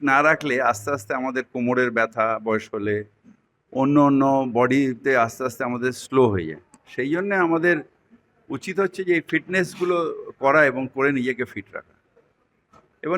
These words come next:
এগুলোর অনেকগুলো পদ্ধতি আছে, কেউ বয়স্ক হলে একটু পিলাটেস করে, অন্যদিকে জিম করবে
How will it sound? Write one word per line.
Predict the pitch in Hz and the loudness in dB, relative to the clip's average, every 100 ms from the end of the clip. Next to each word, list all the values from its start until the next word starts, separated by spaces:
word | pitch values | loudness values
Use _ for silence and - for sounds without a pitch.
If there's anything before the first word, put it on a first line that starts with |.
| 190 | 2
এগুলোর | 214 214 190 | 4 4 4
অনেকগুলো | 214 196 220 214 208 | 2 0 4 4 4
পদ্ধতি | 190 170 180 180 | 0 2 0 2
আছে, | 160 151 151 | 2 0 -4
কেউ | 156 151 135 | -2 -2 2
বয়স্ক | 139 - 143 139 | 2 0 -2 0
হলে | 143 | 0
একটু | 135 127 | -2 -6
পিলাটেস | 135 131 120 123 - | 0 0 2 -4 -4
করে, | 131 127 | -4 -2
অন্যদিকে | 123 127 123 117 127 120 104 | -4 -8 -8 -2 -2 -2 -4
জিম | 131 135 127 | -4 -4 -6
করবে | 117 120 | -4 -2